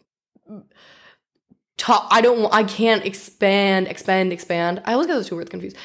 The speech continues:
Expend the emotional energy into your mental state right now. If you wanna, like, get coffee, actually, no. I was gonna say, if you wanna get coffee and talk about it, like, again, I just, like,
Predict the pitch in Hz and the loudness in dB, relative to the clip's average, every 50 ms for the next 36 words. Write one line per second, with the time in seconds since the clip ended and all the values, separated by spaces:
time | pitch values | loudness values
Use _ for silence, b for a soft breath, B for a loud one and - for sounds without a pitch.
0 | B B 196 220 196 - - 220 220 226 226 226 220 196 208 208 196 190 190 190 | B B -2 -2 -2 0 2 4 4 4 4 2 0 0 2 2 2 2 4 4
1 | 196 208 208 208 - 214 196 185 - - 180 180 185 185 190 180 190 208 214 220 | 2 2 2 0 -2 -2 -2 -2 -2 -2 -4 -2 -2 -2 -4 -4 -4 -6 -6 -4
2 | 226 240 233 - - 202 196 196 190 180 190 190 175 160 170 170 170 170 160 160 | -4 -6 -8 -8 -4 -2 -2 0 0 -2 -4 -4 -4 -2 -2 0 0 0 0 -2
3 | 160 165 170 170 170 - - - 160 - - - - - - - - - - - | -4 -8 -8 -10 -10 -8 -6 -6 -6 -6 -6 -8 -8 -8 -10 -10 -12 -12 -14 -16
4 | - B B B B B 208 190 208 240 294 339 381 392 403 403 359 285 - - | -18 B B B B B -2 0 2 2 4 4 4 4 4 2 2 0 0 0
5 | 196 202 208 - - - 185 175 185 190 - - 208 - - - 190 185 - - | 2 2 2 0 0 0 2 4 4 2 0 -4 -10 -10 -6 -6 -6 -6 -6 -8
6 | 175 165 165 - - 196 202 196 _ B B B B B B B B B B - | -8 -8 -6 -6 -6 -6 -8 -10 _ B B B B B B B B B B 2
7 | 202 208 208 214 202 196 202 196 214 269 320 339 311 285 - 226 202 202 214 208 | 2 4 4 4 2 2 2 2 2 2 2 2 2 2 4 4 4 4 4 2
8 | 190 190 185 180 185 190 196 196 190 190 190 - 247 240 277 240 269 285 285 294 | 2 2 0 0 0 2 2 4 2 2 2 0 -2 -2 -2 -4 0 0 2 2
9 | 294 285 226 233 240 254 277 269 277 - 302 285 240 | 2 2 0 0 0 -2 -2 -4 -2 0 0 0 -2